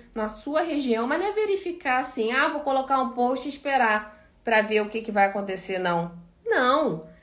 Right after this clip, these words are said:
é colocar o anúncio de forma estratégica. Eu nunca vi a pessoa esperar cliente assim, "Ah, vou colocar um cartão de visitas aqui em cima do balcão, ver o que que acontece." Quem tá pensando desse jeito nem começa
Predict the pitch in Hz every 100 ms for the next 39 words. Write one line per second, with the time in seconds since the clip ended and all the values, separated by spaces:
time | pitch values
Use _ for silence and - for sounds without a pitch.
0 | - - 240 240 269 277 277 240 214 233
1 | 277 294 269 233 226 247 370 - 254 -
2 | - - - 254 - 214 196 240 277 285
3 | 311 381 349 269 330 381 262 175 123 -
4 | - _ _ _ _ _ _ _ _ _
5 | _ - 311 415 427 302 359 392 277 277
6 | 269 254 262 247 247 240 226 233 233 254
7 | 285 339 320 269 262 254 254 247 240 233
8 | 214 214 208 214 208 196 196 202 202 196
9 | 185 180 175 165 202 208 208 180 180 -
10 | 170 165 156 151 117 - - _ _ _
11 | _ _ _ _ _ _ _ - 269 262
12 | 285 311 302 285 269 240 254 240 208 226
13 | - 240 233 285 359 339 208 196 233 -
14 | -